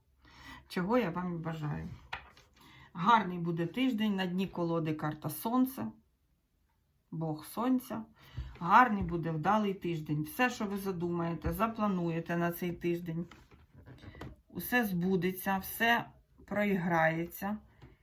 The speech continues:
і все получиться. Це я вам точно кажу. Хто додивився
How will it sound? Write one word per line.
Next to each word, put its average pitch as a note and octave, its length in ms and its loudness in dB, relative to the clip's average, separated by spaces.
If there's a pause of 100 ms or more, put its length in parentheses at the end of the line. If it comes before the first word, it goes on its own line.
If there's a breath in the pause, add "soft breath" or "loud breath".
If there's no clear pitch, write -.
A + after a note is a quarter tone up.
(160 soft breath)
і F3 100 -4
все A#3 280 0
получиться. F3 760 -2 (1600)
Це - 160 -6
я G#3 120 2
вам G3+ 180 2
точно E3 380 -4
кажу. D#3+ 360 -8 (540 loud breath)
Хто - 300 0
додивився G3 880 -2